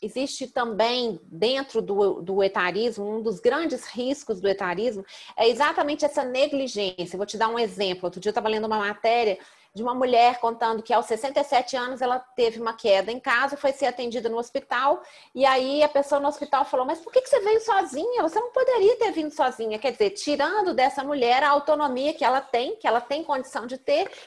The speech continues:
por ela ter, simplesmente, apenas por ela ter sessenta e sete anos. Então, a gente vê,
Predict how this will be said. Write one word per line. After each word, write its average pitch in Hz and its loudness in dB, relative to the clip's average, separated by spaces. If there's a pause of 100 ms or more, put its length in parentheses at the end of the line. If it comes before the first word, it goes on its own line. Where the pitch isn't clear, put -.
por 403 2
ela 311 8
ter, 269 4 (120)
simplesmente, 359 0
apenas 311 0
por 320 -4
ela 262 0
ter 226 -2
sessenta 233 -8
e 226 -2
sete 220 -2
anos. 160 -12 (320)
Então, 320 -4
a 330 -2
gente 294 -6
vê, 233 -2